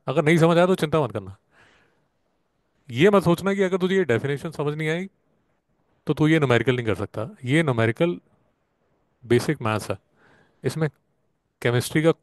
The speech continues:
कोई रोल नहीं है। ये बात समझ आ गई तो चिंता मत करना। Usually तो बच्चों को मैं डायरेक्ट यहीं से स्टार्ट कर देता हूँ, तू थोड़ा समझदार है इसलिए तुझे समझाने की कोशिश करता हूँ, तो नहीं समझ आया तो छोड़ देना। देख,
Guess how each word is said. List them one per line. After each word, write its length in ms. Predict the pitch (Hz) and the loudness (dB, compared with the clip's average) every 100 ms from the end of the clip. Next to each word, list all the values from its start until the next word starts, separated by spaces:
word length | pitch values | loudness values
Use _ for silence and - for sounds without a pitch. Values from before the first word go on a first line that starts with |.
| _ | _
कोई 220 | 165 175 | 4 6
रोल 200 | 135 110 | 4 2
नहीं 140 | 101 95 | -2 -14
है। 100 | 95 _ _ | -18 _ _
ये 80 | 135 | -4
बात 180 | 123 123 | 0 0
समझ 180 | 127 123 | -2 -10
आ 80 | 120 | -12
गई 120 | 143 | -14
तो 540 | - _ _ _ - | -20 _ _ _ -18
चिंता 300 | - 120 127 | -8 -4 -2
मत 120 | 110 | -2
करना। 220 | 98 92 95 _ _ _ _ _ _ _ _ _ _ _ _ _ _ _ _ _ _ _ _ _ _ _ - | -6 -10 -14 _ _ _ _ _ _ _ _ _ _ _ _ _ _ _ _ _ _ _ _ _ _ _ -4
Usually 320 | 113 127 143 | -2 0 2
तो 100 | 151 | 2
बच्चों 220 | 127 143 | 4 4
को 80 | 151 | 4
मैं 120 | 147 | 2
डायरेक्ट 260 | 120 123 123 | 0 -2 -4
यहीं 180 | 110 113 | -4 -2
से 120 | 131 | -2
स्टार्ट 220 | 120 110 | -2 -6
कर 140 | 98 95 | -6 -8
देता 160 | 92 | -10
हूँ, 100 | 113 - _ _ _ _ _ _ _ _ _ | -14 -20 _ _ _ _ _ _ _ _ _
तू 80 | 127 | -4
थोड़ा 240 | 127 123 | -2 0
समझदार 400 | 120 120 113 113 | 0 -2 0 -2
है 40 | 113 | -4
इसलिए 220 | - 120 | -8 -8
तुझे 180 | 127 123 | -8 -8
समझाने 340 | 120 107 113 | -6 -4 -2
की 60 | 120 | 0
कोशिश 160 | 107 | 0
करता 240 | - 92 98 | 0 -4 -6
हूँ, 80 | - _ _ _ | -8 _ _ _
तो 80 | 120 | -2
नहीं 140 | 120 | 0
समझ 200 | 135 156 | 2 2
आया 100 | 160 | 2
तो 100 | 202 | 0
छोड़ 200 | - 110 | 0 0
देना। 200 | 92 90 95 _ _ | 0 -6 -16 _ _
देख, 220 | 101 - | -8 -8